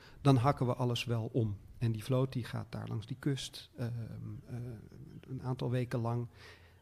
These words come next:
eh, belegert, eh, nederzettingen, et cetera, en hakt elke kruidnagelboom om waar ze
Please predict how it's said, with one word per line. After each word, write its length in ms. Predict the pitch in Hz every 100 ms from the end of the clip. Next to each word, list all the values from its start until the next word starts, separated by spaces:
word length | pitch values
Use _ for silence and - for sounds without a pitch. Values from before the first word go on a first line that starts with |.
| -
eh, 280 | - 117 117 113
belegert, 880 | 107 120 131 131 131 123 - - -
eh, 220 | 120 117
nederzettingen, 720 | 113 117 117 120 113 120 120
et 120 | 123
cetera, 540 | - 135 131 120 117 -
en 200 | 120 120
hakt 340 | 107 139 -
elke 240 | - 151 156
kruidnagelboom 840 | - 139 139 120 - 120 120 120
om 280 | 123 117 117
waar 220 | 127 120 113
ze 140 | 117